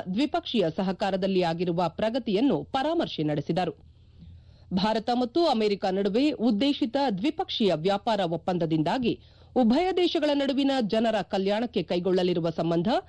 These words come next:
ಸಂಧಾನ ಮಾತುಕತೆಗಳಲ್ಲಿ ಆಗಿರುವ ಪ್ರಮುಖ ಬೆಳವಣಿಗೆಗಳನ್ನು ನಾಯಕರು ಸ್ವಾಗತಿಸಿದ್ದಾರೆ. ಇಂಧನ, ರಕ್ಷಣೆ,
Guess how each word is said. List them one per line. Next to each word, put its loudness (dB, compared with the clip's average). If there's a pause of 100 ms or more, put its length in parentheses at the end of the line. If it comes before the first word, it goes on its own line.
(260)
ಸಂಧಾನ 2
ಮಾತುಕತೆಗಳಲ್ಲಿ 0
ಆಗಿರುವ 0 (220)
ಪ್ರಮುಖ -2 (100)
ಬೆಳವಣಿಗೆಗಳನ್ನು 0 (360)
ನಾಯಕರು 0
ಸ್ವಾಗತಿಸಿದ್ದಾರೆ. -4 (720)
ಇಂಧನ, 4 (260)
ರಕ್ಷಣೆ, 0